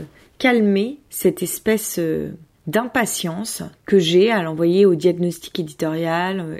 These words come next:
et en maison d'édition. Parce que non seulement, si je bâcle les choses, je risque d'avoir des retours, euh, plus négatifs par la suite, qui vont n'être qu'une redite par rapport au retour de mes relectrices,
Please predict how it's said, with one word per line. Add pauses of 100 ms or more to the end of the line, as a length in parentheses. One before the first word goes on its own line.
(160)
et
en
maison
d'édition. (160)
Parce
que
non
seulement, (340)
si
je
bâcle
les
choses, (500)
je
risque
d'avoir
des
retours,
euh, (260)
plus
négatifs
par
la
suite, (600)
qui
vont (440)
n'être
qu'une
redite
par
rapport (120)
au
retour
de
mes
relectrices,